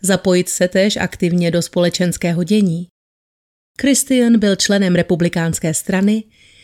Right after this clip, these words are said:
v rámci místní metodistické církve vedl pravidelná čtení z Bible a Sarah Ann působila v několika charitativních výborech. Toho dne, tedy ve středu prvního července, byl jindy tak rušný dům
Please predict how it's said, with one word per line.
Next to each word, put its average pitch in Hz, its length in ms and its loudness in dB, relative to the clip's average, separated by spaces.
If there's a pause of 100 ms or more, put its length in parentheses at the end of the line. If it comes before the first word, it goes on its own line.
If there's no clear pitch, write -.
(160)
v - 40 -2
rámci 226 340 2
místní 185 420 0
metodistické 175 760 -2
církve 190 540 -2
vedl 175 240 0
pravidelná 170 680 0
čtení 156 380 -2
z 147 60 -8
Bible 220 400 -4 (480)
a 277 140 0
Sarah 233 420 0
Ann 202 320 2
působila 175 580 0
v 180 80 -2
několika 165 440 -2
charitativních 165 840 -4
výborech. 156 600 -6 (1700)
Toho 190 260 4
dne, 180 380 4
tedy 180 400 2
ve 185 120 2
středu 190 400 0
prvního 175 480 2
července, 190 680 0 (420)
byl 269 160 4
jindy 247 340 6
tak 254 300 -4
rušný 208 380 2
dům 214 380 4